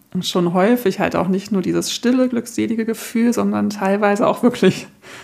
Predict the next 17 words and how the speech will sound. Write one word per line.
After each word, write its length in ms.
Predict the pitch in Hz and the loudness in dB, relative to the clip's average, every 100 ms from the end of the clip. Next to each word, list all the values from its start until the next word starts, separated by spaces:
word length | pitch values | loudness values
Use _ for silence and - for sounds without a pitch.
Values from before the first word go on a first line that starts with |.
| - | -12
so 120 | 220 | -2
eine 180 | 170 180 | 0 0
Bam, 840 | 151 - - 143 160 160 - 247 - | -2 -2 0 0 2 0 -2 -6 -8
also 280 | 180 170 175 | -6 -2 -2
so, 400 | 175 156 151 - - - | 0 2 0 -2 -10 -12
ja, 420 | - 165 143 220 226 | -4 0 0 0 -2
wirklich 360 | 185 - 185 | -2 -4 -4
so 120 | 180 | -4
Rauschzustände 2000 | 175 156 135 165 165 - - - - _ - - 180 180 - 160 160 180 160 165 185 - - - | -2 -2 0 0 -2 -10 -16 -20 -20 _ -2 2 2 0 -2 -2 0 0 0 -2 -4 -14 -14 -2
erlebt 720 | 151 180 165 170 175 - 185 | -2 2 4 4 2 -6 -4
durch 480 | 175 165 185 - | 0 0 -2 -6
intensives 920 | - 185 190 170 165 180 190 226 196 - | -2 0 0 -2 -2 -4 -4 -4 -2 0
Meditieren 840 | 170 170 175 - 220 233 233 226 | 0 -2 -4 -2 0 2 2 2
oder 340 | 170 180 160 | 2 2 2
auch 300 | 165 175 - | 2 2 -2
durch 380 | - 170 175 - | -4 -4 -2 -6
Pranayama-Praxis. 1300 | - 180 190 208 220 214 226 226 - 226 - 269 | -6 -2 0 -2 -2 -4 -4 -8 -10 -10 -8 -8